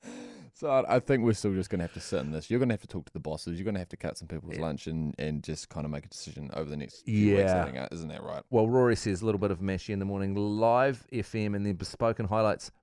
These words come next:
Speaker 2: on the drive home." Yeah, a lot of people that listen to the F M broadcast, they'll then just go to the Bespoke 'cause they've already heard a lot of our quality content already. So, yeah.
Speaker 1: Yeah.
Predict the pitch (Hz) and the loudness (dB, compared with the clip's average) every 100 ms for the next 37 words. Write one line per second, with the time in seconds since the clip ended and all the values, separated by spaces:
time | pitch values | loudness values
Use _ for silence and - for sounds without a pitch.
0 | _ - 110 120 117 104 131 107 - - | _ -4 2 4 4 4 2 0 -4 -16
1 | - 120 127 139 147 175 139 113 120 104 | -6 2 4 4 4 2 2 2 0 2
2 | 107 113 87 107 123 - 78 55 - - | 2 2 2 2 2 0 0 -2 -8 -14
3 | _ _ 101 101 104 95 95 104 92 82 | _ _ 4 6 4 0 0 0 0 -2
4 | 82 - 104 - 78 87 90 85 78 95 | -6 -2 -2 -2 -8 -6 -4 -4 -2 -2
5 | 85 82 - 101 95 92 92 87 - 98 | -2 -6 -6 -2 2 2 2 -2 -4 -4
6 | 87 92 87 87 90 85 - _ _ _ | -4 -6 -6 -6 -6 -8 -14 _ _ _
7 | _ 98 92 101 92 - 101 107 104 101 | _ -6 -2 -2 -4 0 0 0 -4 -4
8 | 87 - _ 110 98 92 90 | -4 -8 _ -2 2 2 2